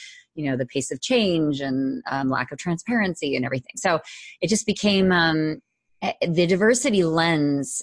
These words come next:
just sort of deepened my understanding of what was already broken from a leadership and engagement perspective. And it gave it a whole different thing to specialize in. And, um, but it's neat because I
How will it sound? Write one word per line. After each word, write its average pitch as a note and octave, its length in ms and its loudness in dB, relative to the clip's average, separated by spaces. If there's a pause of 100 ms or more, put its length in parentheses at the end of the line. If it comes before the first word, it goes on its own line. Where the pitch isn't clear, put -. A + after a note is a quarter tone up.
(100)
just - 140 -4
sort E3 120 4
of C3+ 160 0
deepened D3+ 640 2 (220)
my D#3+ 220 2
understanding D3 540 0
of C#3 100 0
what D3 100 2
was D3+ 140 0
already C#3+ 240 2
broken C3 420 -2
from C3+ 160 -2
a B2+ 60 0
leadership C3+ 520 -2
and C3 120 0
engagement B2+ 500 -2
perspective. F#3 500 -4
And D3 120 0
it - 140 -6
gave D3 180 2
it C3+ 100 0
a A#2 100 -2
whole D3 640 0 (560)
different D3 340 -2
thing C#3+ 220 0
to C#3+ 120 -4
specialize - 640 -6
in. - 180 -8
And, F#2 220 -6
um, - 320 -10 (220)
but F#3 140 4
it's F#3 180 2
neat C4+ 240 6
because F#3 260 2
I F3 160 4